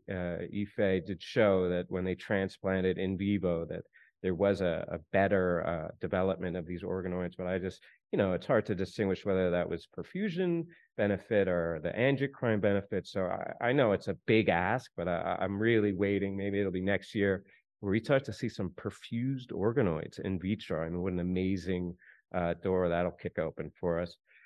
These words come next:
Um, then it was on to, uh, Anna Smith, uh, at B U, who was talking about, uh, preconditioning, um, for hep-, hepatocyte engraftment, where they induce, uh, uh,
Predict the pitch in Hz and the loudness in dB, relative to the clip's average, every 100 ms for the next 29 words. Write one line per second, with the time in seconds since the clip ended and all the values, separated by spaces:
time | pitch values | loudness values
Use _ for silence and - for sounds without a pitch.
0 | _ _ 113 110 104 107 110 - _ _ | _ _ 2 4 4 2 -4 -12 _ _
1 | _ _ _ _ - 120 123 135 117 110 | _ _ _ _ 0 2 4 4 2 0
2 | 110 113 110 107 - 104 95 90 87 101 | 0 0 0 -2 -2 -2 -2 -2 -2 0
3 | 101 101 - 104 107 143 _ _ - 92 | 0 0 -4 0 0 0 _ _ -12 -6
4 | 90 85 90 - - 98 90 92 95 131 | -4 -4 -6 -8 -4 -4 -2 -4 -4 -8
5 | _ _ _ _ - 98 - 110 98 101 | _ _ _ _ -6 -4 0 0 0 0
6 | 92 87 85 82 85 82 - - - 113 | 0 0 0 -2 -4 -6 -10 -16 -4 -4
7 | - 101 101 101 113 110 113 127 - 92 | -2 -4 -4 -4 -4 -2 -4 -8 -12 -10
8 | 85 85 82 104 - 87 85 80 87 92 | -8 -8 -10 -14 -10 -6 -6 -8 -10 -12
9 | - 92 104 98 101 - 101 98 101 92 | -12 -14 -4 -2 -2 -2 -2 -2 -4 -2
10 | 95 95 92 104 101 87 85 85 _ _ | 0 0 -2 -4 -4 -6 -10 -10 _ _
11 | _ _ 90 87 85 - - 87 110 107 | _ _ -6 -4 -2 -6 -8 -8 -2 -2
12 | 101 - - 85 85 - _ _ _ _ | -2 -8 -4 -2 -2 -6 _ _ _ _
13 | _ _ _ - 92 82 | _ _ _ -4 -2 -2